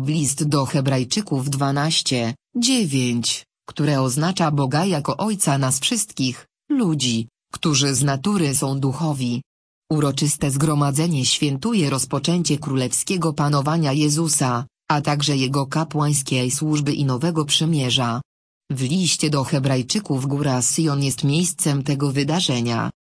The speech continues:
Trzy psalmy w list do Hebrajczyków jeden,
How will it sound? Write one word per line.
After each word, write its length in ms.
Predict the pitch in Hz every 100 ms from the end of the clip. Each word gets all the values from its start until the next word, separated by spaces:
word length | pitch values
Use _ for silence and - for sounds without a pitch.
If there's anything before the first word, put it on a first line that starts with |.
| _ _ -
Trzy 200 | - 151
psalmy 540 | - - 170 147 143
w 60 | 135
list 300 | 151 131 135
do 140 | 135
Hebrajczyków 920 | 135 139 135 131 123 165 - 127 113
jeden, 460 | 165 151 139 123